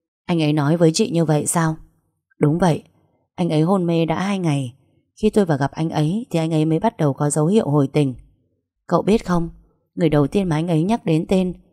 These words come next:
không phải bố mẹ anh ấy, cũng không phải tôi, mà là cậu. Anh ấy thật sự muốn gặp cậu. Anh ấy rất yêu cậu, và có lẽ em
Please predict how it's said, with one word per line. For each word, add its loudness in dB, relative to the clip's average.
không -6
phải 0
bố 0
mẹ -2
anh -4
ấy, 0
cũng -2
không -4
phải 0
tôi, 2
mà -2
là -4
cậu. 0
Anh -4
ấy 2
thật 0
sự -2
muốn -2
gặp -2
cậu. 0
Anh -2
ấy 0
rất -2
yêu 2
cậu, 0
và -2
có -2
lẽ 4
em -2